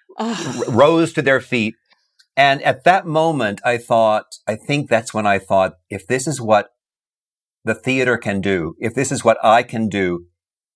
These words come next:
Speaker 2: in the theater, I want to keep doing this. And at that point is when I really made my decision to go to college and major in drama and then go on and be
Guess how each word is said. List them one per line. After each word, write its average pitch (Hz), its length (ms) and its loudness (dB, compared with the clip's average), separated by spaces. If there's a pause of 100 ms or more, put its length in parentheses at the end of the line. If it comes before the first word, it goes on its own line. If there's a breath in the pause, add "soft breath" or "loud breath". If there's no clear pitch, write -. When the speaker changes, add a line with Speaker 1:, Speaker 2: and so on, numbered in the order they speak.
(420)
Speaker 2:
in 120 140 0
the 123 80 0
theater, 92 580 -2 (280)
I 101 220 4
want 98 200 -2
to 92 60 -6
keep 95 200 -6
doing 85 320 -4
this. - 360 -14 (300)
And 95 120 -4
at 90 120 -2 (120)
that 120 320 2
point 113 380 0
is 92 140 -4
when 98 120 -2
I 92 80 4
really 101 800 0 (520)
made 104 300 -2
my 107 160 4
decision 98 640 -2
to 87 500 -4 (500)
go 101 120 2
to 95 100 -2
college 104 540 2
and 87 120 -6
major 90 360 -4
in 85 240 -6 (640)
drama 113 600 2 (400)
and 95 160 -2
then 95 60 -2
go 98 220 0
on 98 200 2
and 90 160 -4
be 95 260 -4